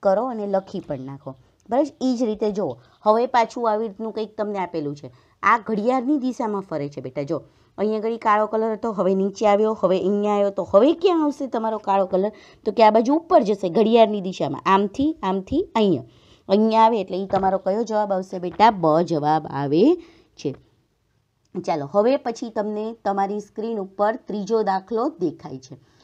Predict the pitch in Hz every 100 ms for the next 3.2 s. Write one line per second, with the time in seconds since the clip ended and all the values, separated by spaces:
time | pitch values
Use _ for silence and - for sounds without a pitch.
0 | _ - 185 214 214 196 123 _ _ 196
1 | 202 196 - - _ _ _ _ _ -
2 | 233 214 196 165 - 143 - 202 240 247
3 | 233 233